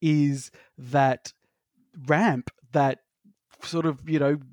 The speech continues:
defies gravity, I think i-, it's called, on the right-hand side, which the,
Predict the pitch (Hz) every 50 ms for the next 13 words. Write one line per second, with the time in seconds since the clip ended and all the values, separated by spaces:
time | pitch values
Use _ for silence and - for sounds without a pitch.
0 | - 131 120 165 170 - - 170 151 147 151 151 143 127 - 135 147 139 143 147
1 | 165 160 147 147 135 131 - - 143 135 123 - - - - - 160 156 139 -
2 | - - 175 143 135 139 143 143 147 139 135 - 139 139 135 139 135 135 139 127
3 | 123 - 233 247 247 156 147 131 - - - 160 135 127